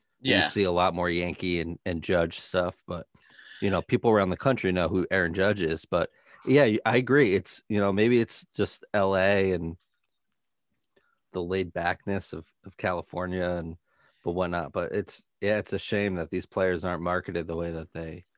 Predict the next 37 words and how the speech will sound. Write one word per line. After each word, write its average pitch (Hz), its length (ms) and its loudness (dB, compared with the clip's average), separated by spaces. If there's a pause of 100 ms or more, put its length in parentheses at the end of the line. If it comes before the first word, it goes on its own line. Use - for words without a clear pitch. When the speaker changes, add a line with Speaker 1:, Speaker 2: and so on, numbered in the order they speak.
(200)
Speaker 2:
It 127 180 -4
Speaker 1:
they 87 60 -18
should 87 260 -8
be. 85 140 -8 (260)
Speaker 2:
they 151 220 0
just, 185 340 -4 (160)
like, 139 180 -4
I 127 80 0
mean, 135 300 -4
they 131 160 2
just, 143 260 2
you 127 80 -2
know, 120 140 -2 (180)
you're 127 220 2
not 123 200 2
allowed 120 260 0
to 107 60 -2
share 110 400 2
really 107 220 -2
highlights 104 560 0
on 101 100 -8
social 107 360 -2
media, 110 320 -2
which 95 260 -6
that 120 240 2
kills 110 540 -2
interest 107 460 -2
in 101 180 -4
younger 104 280 -2
fans 101 500 -4
wanting 95 240 -6
to - 60 -6
see, 135 200 -2
like, 101 240 0 (260)
a 120 80 0
Mike 117 260 -2
Trout 87 400 0